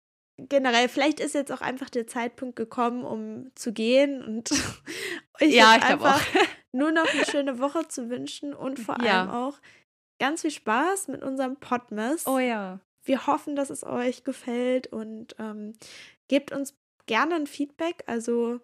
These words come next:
Speaker 1: gebt uns auch gerne überhaupt Feedback zu der Folge, zu unserem Podcast oder generell, wenn ihr irgendwelche Anmerkungen habt, könnt ihr uns immer schreiben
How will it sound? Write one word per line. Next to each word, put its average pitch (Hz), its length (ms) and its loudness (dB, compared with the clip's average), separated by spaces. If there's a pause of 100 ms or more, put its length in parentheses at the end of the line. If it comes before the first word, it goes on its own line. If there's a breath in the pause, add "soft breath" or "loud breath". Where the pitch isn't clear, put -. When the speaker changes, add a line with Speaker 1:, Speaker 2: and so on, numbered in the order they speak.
(520)
Speaker 1:
gebt - 200 -4
uns 240 120 -4
auch - 160 -4
gerne 226 320 0
überhaupt 220 500 -2
Feedback 262 720 -4
zu 226 120 -4
der 208 120 -2
Folge, 240 560 2 (500 soft breath)
zu - 120 -8
unserem 226 300 -2
Podcast 247 720 -4 (320)
oder 214 460 -2 (160)
generell, 233 560 2
wenn 233 100 -2
ihr 233 80 -4
irgendwelche 233 360 -6
Anmerkungen 233 540 -6
habt, 220 240 -8
könnt 214 200 -8
ihr 226 60 -2
uns 226 100 -10
immer 220 200 -8
schreiben 233 540 -4